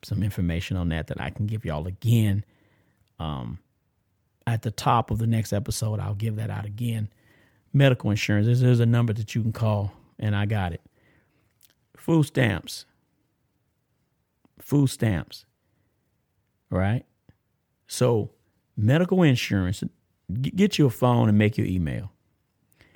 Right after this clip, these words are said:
Number one, you're gonna have to have medical insurance. Okay? And I'm probably gonna do this again. I'm just doing this off, off the muscle right now.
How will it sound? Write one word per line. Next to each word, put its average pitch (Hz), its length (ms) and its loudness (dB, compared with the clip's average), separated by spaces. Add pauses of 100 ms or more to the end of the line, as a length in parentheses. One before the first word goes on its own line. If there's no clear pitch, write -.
(720)
Number 127 200 4
one, 123 300 4
you're 101 80 0
gonna 131 160 4
have 131 100 0
to 117 80 0
have 113 200 4
medical 113 320 2
insurance. - 640 -6 (420)
Okay? 82 360 -4 (360)
And 110 80 2
I'm 113 100 0
probably 139 340 0
gonna 127 180 2
do 120 160 -2
this 113 220 -4
again. 101 320 -2
I'm 95 120 0
just 117 200 -4
doing 113 200 2
this 107 240 -2
off, 98 240 0 (400)
off 107 200 -2
the 101 80 -2
muscle 101 340 -2
right 85 200 -2
now. 78 280 -4